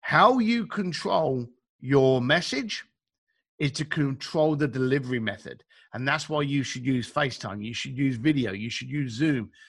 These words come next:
uh, live stream, StreamYard, any way that you can get you across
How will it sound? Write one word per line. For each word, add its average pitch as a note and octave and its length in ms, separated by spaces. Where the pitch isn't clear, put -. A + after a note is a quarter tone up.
uh, A#2+ 200
live C#3 400
stream, A2+ 460
StreamYard, C#3+ 760
any G3+ 220
way A3+ 220
that G3+ 80
you G3 180
can D#3+ 200
get D3 300
you G#3 440
across - 720